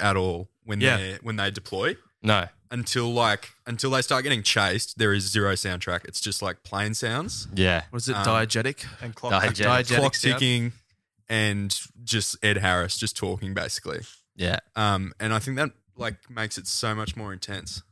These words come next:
Speaker 3: Mm. Well, 'cause it's very real.
Speaker 1: Yeah.
Speaker 3: Um, yeah, so good. And then they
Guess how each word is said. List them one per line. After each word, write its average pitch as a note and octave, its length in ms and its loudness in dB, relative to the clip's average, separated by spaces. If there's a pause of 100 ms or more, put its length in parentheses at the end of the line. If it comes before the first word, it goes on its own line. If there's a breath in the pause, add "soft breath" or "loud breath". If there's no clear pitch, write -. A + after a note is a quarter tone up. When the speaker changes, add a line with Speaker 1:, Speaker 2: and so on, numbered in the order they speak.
Speaker 3:
Mm. F#2 260 0 (460)
Well, A#2 120 4
'cause A#2 160 2
it's G#2 100 0
very A2 240 4
real. F2+ 420 0 (300)
Speaker 1:
Yeah. A2 140 2 (600)
Speaker 3:
Um, F#2+ 560 2 (180)
yeah, F#2 260 0
so F#2+ 380 2
good. E2+ 360 -2 (280)
And G2+ 180 2
then G#2 280 4
they G2 580 4